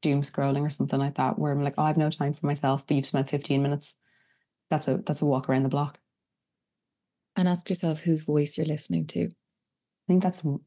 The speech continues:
Speaker 1: the most important thing to do.
Speaker 2: And
Speaker 1: Whose
Speaker 2: if
Speaker 1: voice and what are they saying?
Speaker 2: Yeah.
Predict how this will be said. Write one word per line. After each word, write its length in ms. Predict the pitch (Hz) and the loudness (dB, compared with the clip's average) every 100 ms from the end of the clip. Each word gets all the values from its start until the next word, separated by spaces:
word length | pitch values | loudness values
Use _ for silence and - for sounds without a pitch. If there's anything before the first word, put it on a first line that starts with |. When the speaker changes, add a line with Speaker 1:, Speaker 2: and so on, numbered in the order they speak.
| - | -4
Speaker 1:
the 80 | 147 | 0
most 300 | 143 139 - | 2 0 -2
important 400 | 147 - - 151 | -4 -4 -8 -4
thing 160 | 143 | -4
to 140 | 147 165 | -4 -8
do. 100 | - 156 - _ _ _ _ _ _ _ _ _ _ _ - | -6 -6 -8 _ _ _ _ _ _ _ _ _ _ _ 0
Speaker 2:
And 120 | 202 | 2
Speaker 1:
Whose 120 | 208 | 2
Speaker 2:
if 60 | - | 2
Speaker 1:
voice 400 | 170 151 151 - | -2 -2 -4 -6
and 220 | - 151 147 | -4 -2 2
what 160 | 160 | 2
are 40 | 160 | 2
they 100 | 147 | 0
saying? 420 | - 139 139 139 _ _ _ _ | 0 0 0 -2 _ _ _ _
Speaker 2:
Yeah. 240 | 180 185 | -2 0